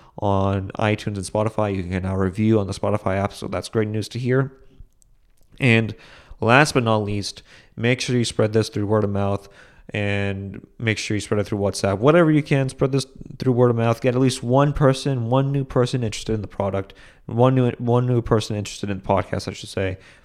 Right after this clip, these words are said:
Podcast, not product. This is not a product, it's a podcast. But please, please, please make sure you spread it through word of mouth.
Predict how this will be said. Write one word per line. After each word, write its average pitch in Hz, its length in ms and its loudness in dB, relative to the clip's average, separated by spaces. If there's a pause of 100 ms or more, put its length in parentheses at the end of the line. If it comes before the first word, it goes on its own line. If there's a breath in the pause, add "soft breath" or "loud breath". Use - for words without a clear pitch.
(120)
Podcast, 95 460 -2
not 95 160 -8
product. 95 460 -4 (100)
This 104 180 -8
is 110 60 -2
not 104 120 0
a - 40 -4
product, 98 320 -4
it's - 100 -16
a - 40 -14
podcast. 98 440 -4 (520 loud breath)
But 107 220 0
please, 139 320 2
please, 123 320 -2
please 120 580 -2
make 110 240 0
sure 117 160 0
you 107 80 0
spread 110 180 0
it 101 40 0
through 101 160 -4
word 101 160 -2
of 95 40 -6
mouth. 101 240 -2